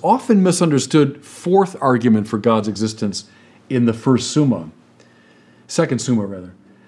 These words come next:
Aquinas commences with the gradations that we notice in things regarding their goodness,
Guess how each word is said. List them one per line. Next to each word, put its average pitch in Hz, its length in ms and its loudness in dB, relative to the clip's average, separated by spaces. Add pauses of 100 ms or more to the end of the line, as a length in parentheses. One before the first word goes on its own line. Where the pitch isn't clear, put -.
(360)
Aquinas 254 400 2
commences 170 640 0
with 160 180 0
the 143 80 0
gradations 147 760 2
that 135 100 0
we 127 140 0
notice 131 420 2
in 117 120 0
things 110 440 0
regarding 120 680 2
their 113 160 -2
goodness, 135 680 -2